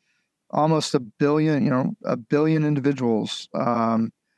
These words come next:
with the information that they've agreed to share publicly in our database. We've got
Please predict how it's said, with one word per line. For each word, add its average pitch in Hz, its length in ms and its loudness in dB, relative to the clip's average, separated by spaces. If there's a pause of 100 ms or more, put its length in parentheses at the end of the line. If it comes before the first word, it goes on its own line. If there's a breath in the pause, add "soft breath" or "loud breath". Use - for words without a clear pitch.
(180)
with 135 200 -2
the 127 220 2
information 143 540 0
that 123 160 -2
they've 127 180 0
agreed 120 300 -2
to 123 80 -6
share 123 220 -2
publicly 135 540 -2
in 113 80 0
our 113 140 2
database. 110 560 -2
We've 110 120 0
got 113 260 0